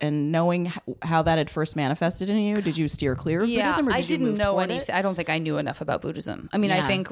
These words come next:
Speaker 2: at that period I was like, "Oh, a-, another religion with a, like, very sweet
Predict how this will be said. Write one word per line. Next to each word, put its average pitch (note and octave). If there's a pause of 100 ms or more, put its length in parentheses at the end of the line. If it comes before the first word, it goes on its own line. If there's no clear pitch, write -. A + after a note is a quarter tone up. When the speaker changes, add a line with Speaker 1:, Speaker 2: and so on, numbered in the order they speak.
(120)
Speaker 2:
at F3+
that E3+
period D3+
I D#3
was D3
like, D3
"Oh, C#4
a-, A#3+
another A3
religion A#3
with G#3+
a, A3
like, G#3
very G#3+
sweet G#3+